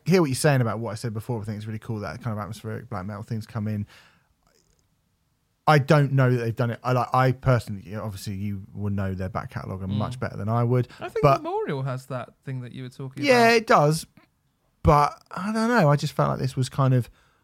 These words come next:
Speaker 1: it was markedly more extreme.
Speaker 2: Maybe. It's cer-, it's certainly one of the heaviest albums in their back catalogue.
Speaker 1: Yeah.
Speaker 2: And that's cool to hear.
Speaker 1: Mm.
Speaker 2: Like, I love the heavy Russian Circle stuff.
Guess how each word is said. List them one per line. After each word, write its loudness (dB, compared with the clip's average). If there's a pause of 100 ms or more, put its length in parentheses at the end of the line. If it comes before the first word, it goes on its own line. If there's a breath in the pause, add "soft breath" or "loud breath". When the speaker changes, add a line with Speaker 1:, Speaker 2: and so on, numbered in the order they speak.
(880)
Speaker 1:
it 0
was 4
markedly 4 (920)
more 0
extreme. -8 (200)
Speaker 2:
Maybe. -10
It's -10
cer-, -2
it's -16
certainly -2
one 0
of -4
the -6
heaviest -10
albums -12
in -14
their -14
back -16
catalogue. -10
Speaker 1:
Yeah. 0
Speaker 2:
And -2
that's -4
cool -4
to -8
hear. -4
Speaker 1:
Mm. -2
Speaker 2:
Like, -8
I -8
love -6
the -14
heavy -16
Russian -14
Circle -16
stuff. -14